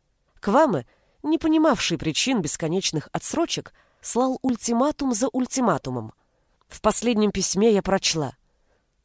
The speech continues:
Наконец-то, вопреки всем испытаниям, рождается наше счастье. В последний вечер в Лондоне я ужинала с Олтером Дороти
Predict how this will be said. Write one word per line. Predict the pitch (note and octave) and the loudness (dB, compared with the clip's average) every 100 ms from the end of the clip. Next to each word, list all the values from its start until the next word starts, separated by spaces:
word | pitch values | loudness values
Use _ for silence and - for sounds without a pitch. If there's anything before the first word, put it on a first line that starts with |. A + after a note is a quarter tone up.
| - | -6
Наконец-то, | - F#3 C#4 - - B3 - _ _ | 0 2 2 2 0 -2 -2 _ _
вопреки | D3+ G3+ A#3 - D#4+ | -2 0 0 0 0
всем | - - A3 - | 0 0 0 0
испытаниям, | - - - G#3+ G#3 F#3 F3 D3+ - _ _ _ | -4 -4 0 2 2 2 2 0 -8 _ _ _
рождается | - E3+ C3 E3+ E3+ D3+ - D3+ - _ - | -4 -2 -2 0 0 0 -4 -6 -8 _ -6
наше | D#3+ D#3 D#3+ | -2 -2 0
счастье. | - D#3 A#2 - - - _ _ _ _ _ _ _ | 0 -2 -4 -10 -12 -14 _ _ _ _ _ _ _
В | - - | -12 0
последний | C4 C#4 D#4 C4 B3+ | 0 2 2 4 4
вечер | C#4+ - A#3 | 2 2 0
в | A3+ | 2
Лондоне | D#4 C#4 F#3+ E3+ | 2 2 2 2
я | D#3+ G3 | 2 2
ужинала | B3+ A3+ A3+ G#3 G3 F#3 | 2 0 0 0 0 0
с | - | 0
Олтером | G#3+ G#3 F#3+ F3 E3+ - | 2 0 0 -2 -2 -2
Дороти | G#3 A#3+ F3+ - | 0 2 0 -4